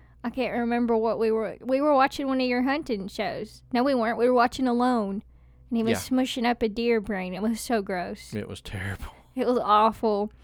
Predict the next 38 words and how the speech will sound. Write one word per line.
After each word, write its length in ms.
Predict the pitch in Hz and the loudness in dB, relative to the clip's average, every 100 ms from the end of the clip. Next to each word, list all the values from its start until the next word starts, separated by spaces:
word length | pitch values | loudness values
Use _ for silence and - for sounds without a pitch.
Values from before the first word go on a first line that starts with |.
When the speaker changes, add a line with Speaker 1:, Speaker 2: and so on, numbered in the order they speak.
| - - - - | -20 -20 -20 -14
Speaker 1:
And 220 | - 269 277 | -2 2 4
then 200 | 262 262 | 4 2
you 140 | 277 | 0
said 220 | 277 262 | 2 0
something 220 | 254 247 | 2 2
about 240 | 233 214 - | 4 2 2
our 160 | 226 | 2
brain 500 | 233 226 208 208 185 - | 2 2 2 -2 -6 -8
looks 360 | - 226 - - | -2 -2 -4 -4
like 220 | 202 - | -4 -2
that. 240 | 185 170 - | -6 -8 -6
It's 200 | - 226 | -6 -4
just 260 | 285 254 - | -6 -6 -4
tissue. 480 | 269 320 - 170 - - - 120 | -2 -2 -4 -8 -8 -14 -16 -12
Speaker 2:
Mm-hmm. 300 | 113 104 123 131 | -10 -10 -12 -4
Speaker 1:
Like, 300 | 247 226 233 - - - - | -2 -2 -4 -14 -20 -20 -20
like 360 | 190 240 262 - | -8 -4 -2 0
the 100 | 233 | 2
human 360 | 247 285 302 | 4 4 2
brain 220 | 247 220 | 0 0
is, 240 | 240 240 - | 0 -2 -2
it's 220 | 247 240 | -4 -2
just 240 | 311 294 - - | -4 -4 -6 -14
tissue. 500 | - 254 359 - 220 | -4 -2 -2 0 0
It's 160 | 233 - | 0 -2
just 160 | 311 | -2
matter. 640 | 226 202 185 285 226 170 - - - - | 0 0 0 0 0 -2 -8 -18 -12 -8
Speaker 2:
But 100 | 131 | -8
it's 120 | 123 | -6
got 160 | 127 - | -8 -8
Speaker 1:
But 180 | 92 127 | -8 -2
Speaker 2:
billions 600 | 135 139 262 127 113 110 | 2 4 4 2 -2 -6
of 120 | 107 | -8
memories 580 | 113 120 101 92 90 90 | -6 -6 -6 -8 -8 -12
in 120 | 87 | -14
it. 100 | - - - | -16 -20 -10
Speaker 1:
Yes. 520 | 302 349 220 180 - - - - | 0 2 2 0 -8 -16 -10 -2
And, 280 | 294 269 | 0 0